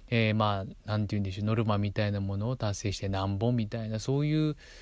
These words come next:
仕事をですね、あの、十年以上してるわけなんですけども、まあ、そこでですね、やっぱ考えることがあって、その受注取って、それが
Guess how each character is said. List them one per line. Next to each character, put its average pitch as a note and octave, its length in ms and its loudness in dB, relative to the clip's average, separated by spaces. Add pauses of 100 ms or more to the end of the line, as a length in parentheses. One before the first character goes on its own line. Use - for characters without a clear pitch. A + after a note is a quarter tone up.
(320)
仕 - 160 -4
事 C3+ 260 2
を C3 80 4
で G2 100 2
す - 180 -4
ね、 G2+ 360 0
あ G#2 120 -6
の、 G2+ 260 -2
十 A2 340 2
年 A2 240 4
以 A#2 60 4
上 G#2 180 0
し - 60 -10
て A2 120 -2
る A2 100 2
わ A2+ 120 2
け - 80 -2
な G#2 140 0
ん G2 60 -4
で G2 100 -4
す - 100 -8
け G#2+ 120 -2
ど G2 120 -2
も、 G#2+ 340 0 (760)
ま - 80 -2
あ、 G#2+ 40 -2
そ C3 140 0
こ F#3+ 140 0
で G3+ 100 2
で D#3+ 100 2
す - 180 -4
ね、 A2 60 2
や A2+ 100 2
っ - 20 -12
ぱ A#2+ 120 -2
考 D3 400 0
え E3 80 2
る C#3+ 80 -2
こ G#2+ 100 -4
と G2+ 160 -2
が G2 120 -2
あ G#2 60 2
っ - 40 -8 (240)
て、 G#2+ 280 4 (1040)
そ - 160 -2
の A2+ 80 2
受 A2 200 0
注 F#3 460 0
取 G3 180 2
っ - 220 -16
て、 G#2 260 4
そ G#2 140 -4
れ C#3 160 2
が D3 260 -2